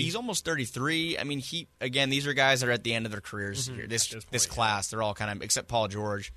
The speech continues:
Speaker 1: Um, Gordon Hayward, too, but they're all kinda at the end of their careers here. So, uh, Nemanja Bjelica's in here. I guess we can kinda go down the list, take a look.
Speaker 2: Yeah, let's just do some notable names. I mean, at this point, uh, the,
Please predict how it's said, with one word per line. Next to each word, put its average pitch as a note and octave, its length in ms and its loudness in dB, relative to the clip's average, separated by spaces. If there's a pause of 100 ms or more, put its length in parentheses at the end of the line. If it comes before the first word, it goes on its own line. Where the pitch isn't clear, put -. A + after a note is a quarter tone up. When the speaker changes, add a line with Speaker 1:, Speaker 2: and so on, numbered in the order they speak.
(520)
Speaker 1:
Um, G2 520 -4 (560)
Gordon A#2 220 2
Hayward, G#2 260 -2
too, G#2 220 -2
but F#2 140 -8
they're G#2 120 -2
all G2+ 80 -2
kinda G2+ 220 -4
at G2 80 -8
the G2+ 60 -10
end G2+ 140 -8
of F#2+ 60 -10
their - 80 -16
careers G2+ 280 -6
here. G2 240 -10
So, G2 280 -8 (500)
uh, G#2 200 -2
Nemanja G3+ 320 2
Bjelica's D#3 420 4
in G2+ 60 -4
here. G2 120 -4
I G2+ 80 0
guess A2+ 160 -4
we A2 60 -10
can G#2+ 40 -10
kinda G#2+ 160 -2
go G#2 80 -2
down G2+ 120 -4
the F#2+ 80 -6
list, G2+ 360 -2 (720)
take A2+ 180 -8
a G#2+ 40 -2
look. G#2+ 300 -2 (140)
Speaker 2:
Yeah, G#3 160 4
let's F3 180 6
just - 140 2
do G3+ 100 4
some E3 180 2
notable D#3 300 6
names. C3 400 2
I C#3+ 60 0
mean, C#3+ 140 2
at C#3 100 2
this D#3+ 180 2
point, C#3+ 440 2 (120)
uh, B2 420 4
the, A#2+ 300 0